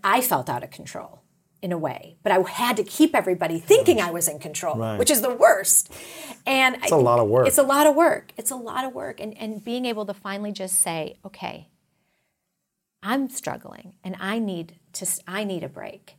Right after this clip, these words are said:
Speaker 1: And writing down what I saw my next three years of my life look like, 'cause I had been going at a pace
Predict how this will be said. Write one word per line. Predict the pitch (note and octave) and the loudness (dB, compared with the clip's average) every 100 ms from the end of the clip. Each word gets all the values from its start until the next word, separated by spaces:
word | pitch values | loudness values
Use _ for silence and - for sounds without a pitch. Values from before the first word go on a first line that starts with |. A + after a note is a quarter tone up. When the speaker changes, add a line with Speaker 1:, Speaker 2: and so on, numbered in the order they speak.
| _ _ _ - | _ _ _ -10
Speaker 1:
And | G3 F3+ F3+ | -6 -4 0
writing | G3 C4 B3+ | 0 0 -6
down | G#3 F#3+ F3+ | -4 -4 -4
what | F3 E3+ | -6 -6
I | E3 F#3+ | -4 -4
saw | F#3+ - E3+ E3+ | -4 -6 -4 -4
my | E3 E3 | -6 -6
next | E3 E3+ E3+ - | -6 -6 -8 -12
three | - F3+ | -6 -6
years | D#3 D#3+ D3+ | -4 -6 -8
of | D#3+ | -10
my | D#3 | -10
life | E3 - - - | -10 -10 -12 -14
look | - - | -14 -14
like, | - - | -16 -4
'cause | F#3+ | 0
I | G3 | 2
had | C4 | 0
been | B3+ G#3+ | -4 0
going | G3+ G3+ G3 | 0 0 -4
at | E3+ | -8
a | |
pace | E3+ - F3 F3 - - - | -14 -12 -10 -6 0 2 2